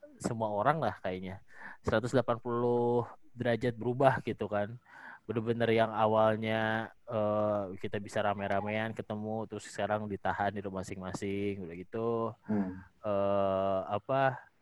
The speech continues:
Speaker 1: ya banyak kan, banyak hal yang kita lewatkan, banyak event-event tahunan yang,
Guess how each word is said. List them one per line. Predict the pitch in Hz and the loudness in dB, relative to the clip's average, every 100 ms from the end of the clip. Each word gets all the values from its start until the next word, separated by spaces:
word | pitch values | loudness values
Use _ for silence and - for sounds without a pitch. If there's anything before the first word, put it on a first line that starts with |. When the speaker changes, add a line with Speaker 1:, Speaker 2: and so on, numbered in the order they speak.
| _ - - - _ _ | _ -20 -20 -20 _ _
Speaker 1:
ya | - | 0
banyak | 160 139 | 4 4
kan, | 160 160 | 4 4
banyak | 139 139 | 4 8
hal | 160 160 | 10 8
yang | 156 | 6
kita | 147 139 127 127 123 - - | 2 6 8 8 6 2 -2
lewatkan, | 127 123 120 - - 127 127 123 110 | 2 6 6 4 4 2 2 -6 -4
banyak | 123 117 123 - - | 0 0 0 -4 -12
event-event | 117 - 131 120 127 - 131 123 123 120 120 - - - - _ | -10 0 0 0 -2 2 0 0 -4 -4 -8 -10 -20 -20 -20 _
tahunan | 120 120 123 123 127 | 6 6 4 2 2
yang, | 120 | 0